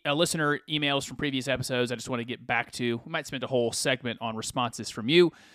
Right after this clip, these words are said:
so that is always appreciated. Number one reason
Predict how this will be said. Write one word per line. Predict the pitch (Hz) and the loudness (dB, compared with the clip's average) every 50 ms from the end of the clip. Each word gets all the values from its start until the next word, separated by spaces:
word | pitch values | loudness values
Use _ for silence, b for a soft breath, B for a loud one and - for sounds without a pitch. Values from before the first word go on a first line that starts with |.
| B B B | B B B
so | - - 139 | -8 -4 -2
that | 123 120 120 | 0 0 0
is | 117 131 | 2 2
always | 120 117 117 113 113 113 110 107 - | 4 4 4 4 2 0 -2 -4 -8
appreciated. | 123 117 - - - - 120 113 110 - - 107 98 92 - 98 113 123 | -12 -14 -12 -14 -12 -10 -8 -8 -6 -6 -8 -8 -10 -10 -12 -12 -8 -4
Number | 147 180 220 220 254 262 | -2 0 2 4 4 6
one | 233 247 254 269 | 6 6 6 4
reason | 254 226 196 180 165 185 220 254 | 4 2 2 2 0 0 -2 -2